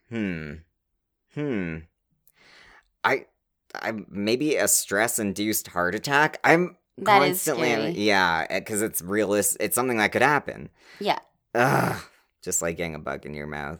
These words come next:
Speaker 1: But, um,
Speaker 2: <laughs>
Speaker 1: yeah, no, with, ugh, it, it, there's constantly one thing after another in quick succession
Speaker 2: Mm-hmm.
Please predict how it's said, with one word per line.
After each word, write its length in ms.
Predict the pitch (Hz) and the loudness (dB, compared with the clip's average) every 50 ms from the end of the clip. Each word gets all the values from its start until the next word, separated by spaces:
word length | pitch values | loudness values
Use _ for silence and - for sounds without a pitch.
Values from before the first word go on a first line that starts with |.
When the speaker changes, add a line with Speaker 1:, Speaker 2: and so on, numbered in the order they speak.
| - - - | -10 -2 2
Speaker 1:
But, 200 | 117 120 - 95 | 4 6 6 6
um, 400 | 113 117 113 110 110 107 - - - | 6 4 4 2 0 -2 -4 -4 -2
Speaker 2:
<laughs> 220 | - - 95 87 | -4 -2 -2 0
Speaker 1:
yeah, 260 | 117 127 127 117 104 | 0 2 2 2 2
no, 340 | 98 104 107 98 92 90 85 - - | 2 0 0 0 0 -2 -2 -4 -2
with, 300 | 95 110 110 104 - 123 | 0 0 0 0 0 -4
ugh, 360 | - - - _ - - - - - - - - - - - - - - _ - | -4 -4 -6 _ -14 -12 -12 -12 -12 -12 -14 -14 -16 -16 -18 -20 -20 -20 _ -16
it, 180 | - 117 - - - - | -16 -16 -16 -14 -10 -8
it, 160 | 123 - - | -8 -4 2
there's 220 | - 139 139 131 - | 4 4 6 4 4
constantly 640 | - - 139 151 160 165 - - 180 160 131 156 143 | 0 2 4 4 4 2 0 -2 -2 0 0 0 0
one 260 | 104 107 104 104 95 | 0 0 0 0 0
thing 160 | 107 104 101 | -2 -2 0
after 280 | 87 85 85 - 92 85 | 0 -2 -2 -4 -6 -6
another 560 | 80 78 73 80 98 110 117 127 139 131 - - | -4 -4 -2 0 2 2 2 2 0 -4 -12 -8
in 200 | - 92 90 - | -6 -6 -6 -4
quick 280 | - - 104 101 - | -2 -2 -2 0 0
succession 720 | - - 92 - - 95 85 82 - - 60 55 85 87 - _ _ - - - | -2 -6 -4 -2 0 0 0 0 -2 -6 -8 -8 -10 -12 -14 _ _ -18 -12 -8
Speaker 2:
Mm-hmm. 240 | 208 208 202 170 | -8 -6 -6 -8